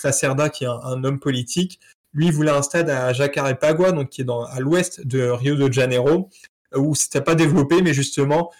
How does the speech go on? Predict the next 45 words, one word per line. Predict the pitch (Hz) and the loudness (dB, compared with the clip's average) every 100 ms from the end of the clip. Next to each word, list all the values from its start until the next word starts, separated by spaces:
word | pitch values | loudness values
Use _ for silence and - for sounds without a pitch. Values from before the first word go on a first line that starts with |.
| _ | _
avec | 123 123 147 | -2 0 0
le | 139 | -2
projet | - 139 135 156 165 | 0 0 2 4 2
d-, | 139 143 | 2 -2
d'en | 135 | -4
profiter | 131 156 - - 175 | -2 -2 -2 0 -2
pour | 175 143 | 0 -4
urbaniser, | 151 139 135 139 139 143 | -2 0 2 0 0 2
euh, | 170 139 | 4 4
cette, | - 139 - | 0 -4 -2
euh, | 127 | -2
partie | 123 123 - 147 | -2 -6 -6 -6
de, | 131 127 | -4 -4
de | 127 | -2
Rio | 139 135 139 165 - _ _ _ | 0 2 2 2 -2 _ _ _
et, | 135 | 0
euh, | 135 123 123 | 2 2 0
et | 131 | 0
développer | 131 127 139 139 | 0 0 0 0
les | 156 135 | 0 -2
transports. | - 123 - 147 165 131 _ _ | -4 -8 -2 0 0 -4 _ _
Et | - 135 | -2 -2
pourquoi | 156 - 190 | -2 0 2
Gigante ? | 143 147 147 175 - - - - _ | 2 2 2 0 -4 -12 -20 -20 _
Euh, | 139 131 | -2 0
parce | 123 139 - | 2 0 -2
que | - | -2
Mario | 165 151 147 | 0 2 0
Filho | 143 165 175 | 0 2 2
voulait | 151 160 | 2 2
le | 165 139 | 4 2
plus | - | -2
grand | 147 147 | -2 -2
stade, | - 175 160 | -2 -2 0
euh, | 139 127 | 0 0
du | 123 | -2
monde. | 143 165 | -4 -6
Je | - | -6
crois | 139 | -4
à | |
l'époque | 131 127 156 | -2 -2 -4
c'était, | - | -2
euh, | 135 123 123 123 | -2 0 0 -2
Hampden | 139 131 127 123 | -4 -6 -6 -2
Park, | 147 - - | -2 -4 -6